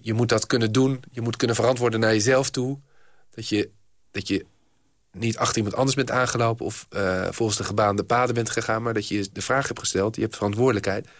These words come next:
je daar echt goed mee omgegaan? Nou, dat, dat, maar dat is dus een persoonlijke manier van werken... waar dat een rol in speelt.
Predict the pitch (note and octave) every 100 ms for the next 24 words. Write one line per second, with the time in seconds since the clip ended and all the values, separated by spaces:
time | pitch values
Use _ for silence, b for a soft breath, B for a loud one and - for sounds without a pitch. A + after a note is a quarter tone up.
0 | B - A2+ - C#3+ - - B2 - C3+
1 | G2+ - - - _ b b b b b
2 | b b b b - G#2 G#2+ - - G2
3 | - - _ - - _ _ - G2+ A2
4 | G#2 G#2 G#2 - _ - - _ G#2+ -
5 | C3+ C#3 B2 A2+ G#2+ G#2+ A2 G#2+ G#2+ A#2+
6 | A2+ G#2+ G#2 G2+ G2+ G2+ A#2 A#2 G2 -
7 | E2+ -